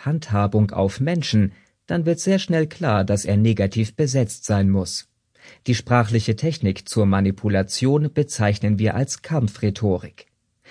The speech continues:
Wir verwenden Sprachmuster, die geeignet sind, in Menschen Befehle und Kommandos auszulösen. Den Ausdruck Knöpfe drücken kennen wir aus dem alltäglichen Sprachgebrauch,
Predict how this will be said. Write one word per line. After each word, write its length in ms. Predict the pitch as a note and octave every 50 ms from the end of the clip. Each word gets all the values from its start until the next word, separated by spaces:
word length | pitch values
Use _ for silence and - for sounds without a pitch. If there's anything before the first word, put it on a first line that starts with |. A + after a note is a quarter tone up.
| - - _
Wir 140 | - C#3+ D#3
verwenden 420 | - D#3+ D#3 D3 F#3 G3 G3 F#3 D3+
Sprachmuster, 760 | - - C3+ C#3+ D3 C3+ - - A#2 A2+ - - A2+ G#2+
die 140 | G2+ G2 G#2
geeignet 540 | G2 A2 - - A#2+ D#3 - - C#3 A#2 -
sind, 240 | - A#2+ A#2+ A2 -
in 200 | - A#2 A2 G2+
Menschen 440 | G2 G2+ G#2 G2 - - A2 A2 G#2
Befehle 560 | A2+ A2 - - F3 E3 B2+ G#2+ A2 G#2+ -
und 240 | A2 A2 A2 - -
Kommandos 680 | - C3 B2 B2+ C3 C3+ C3+ A2+ G#2+ G2 F#2+ G2 -
auszulösen. 840 | - G#2 G#2+ G#2 - - A2+ G#2+ G#2 G#2 F#2+ F2 - - - - _ _ _ _ _ _ _ - - - - _ -
Den 160 | B2+ B2 A#2+
Ausdruck 600 | E2+ A2 B2 A#2 - - - A#2+ A2+ G2+ - _ _ _
Knöpfe 480 | - - G3 F#3+ F#3 - - - G#2+
drücken 480 | G2+ - G#2+ A2 G#2+ G#2 A2+ A2 G#2 G2+
kennen 340 | - A#2 A2 G#2 G#2 G#2 G2
wir 140 | A2 F#2+ C#2+
aus 120 | G#2 -
dem 200 | - A2 G2 D#2+
alltäglichen 580 | F#2 F#2+ - A2 G#2 G#2 G2+ - A2 G#2+ - B2+
Sprachgebrauch, 880 | A2 - - - C#3 C#3 B2 G#2+ - G#2+ G2 - A2 A2 G#2+ G#2 -